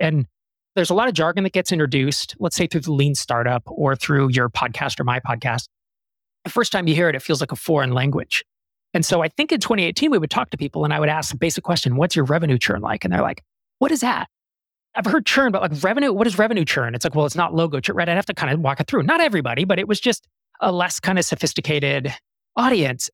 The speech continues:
And there's always been the Silicon Valley venture education, but the nuts and bolts stuff that you talk about, that I talk about on Startups for the Rest of Us,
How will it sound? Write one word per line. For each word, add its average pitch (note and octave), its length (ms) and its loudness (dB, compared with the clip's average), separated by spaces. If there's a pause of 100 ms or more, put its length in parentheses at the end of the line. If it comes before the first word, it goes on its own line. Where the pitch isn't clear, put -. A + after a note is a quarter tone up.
And F3 280 2 (720)
there's D#3+ 120 0
always A3 200 4
been G3+ 180 2
the D#3+ 60 0
Silicon F3 380 2
Valley D3 240 0
venture C3+ 400 0
education, G#3 600 2 (520)
but D3+ 120 -2
the C3 80 -2
nuts C#3+ 400 0
and E3+ 120 2
bolts D3 220 0
stuff - 320 -4
that - 140 -12
you C#3 140 -4
talk - 240 -4
about, B2 360 -2
that - 80 -2
I B2 140 -2
talk A#2 260 -4
about B2+ 220 -2
on A#2 100 0
Startups A#2 300 -4
for C3+ 60 -2
the A#2+ 60 0
Rest A#2 160 0
of C#3+ 60 -2
Us, A2+ 160 -2